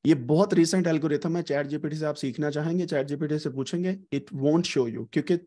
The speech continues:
उसने कहना है, "दो हज़ार इक्कीस सितंबर तक मेरा डेटा ट्रेन है, उससे पहले LangChain था ही नहीं।" तो इसका मतलब है ये बाद में आया। Even though हमारे जॉब रेडी डेटा साइंस के कोर्स के अंदर इसका मॉड्यूल ही नहीं था। So what we did,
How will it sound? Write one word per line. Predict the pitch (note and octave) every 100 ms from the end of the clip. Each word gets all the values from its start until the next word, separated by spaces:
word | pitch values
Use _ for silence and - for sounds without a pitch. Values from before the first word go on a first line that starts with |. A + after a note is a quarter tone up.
| _ -
उसने | D3+ E3+
कहना | E3 E3
है, | F#3+ F#3+ - _ -
"दो | C#3+ D3
हज़ार | D#3 D3+
इक्कीस | D3+ E3 -
सितंबर | D3+ D3 C3 D3+
तक | D3+ D3
मेरा | D3
डेटा | C#3 B2 C3+
ट्रेन | C3+ C#3+ C#3
है, | F3 F#3+ _ _ D3
उससे | - E3+
पहले | D#3+ C3+ C3 C#3
LangChain | C3 B2 A#2+ C3 C3
था | B2+
ही | A2+
नहीं।" | - B2 _ _ _ _ _ _
तो | C#3+
इसका | C#3 D#3
मतलब | D3+ B2+ C#3+ C#3+
है | D3
ये | D3
बाद | D3 A2+ -
में | B2+
आया। | B2+ - - _ _ - _ _ D#3+
Even | F#3
though | G#3+ G3
हमारे | F#3+ D3+ D3+
जॉब | C3+ C#3 D3
रेडी | D#3+ D#3
डेटा | C3 B2+ C#3+
साइंस | C#3+ C3+
के | - C#3
कोर्स | C3+ C3 C3
के | C#3+
अंदर | C3+ C#3
इसका | C#3 - D3
मॉड्यूल | C3+ C3 C#3 D3+
ही | D3+
नहीं | B2 -
था। | - _ _ _ _ _ _ C#3+
So | C#3+
what | D#3+
we | G3 D3+
did, | C#3+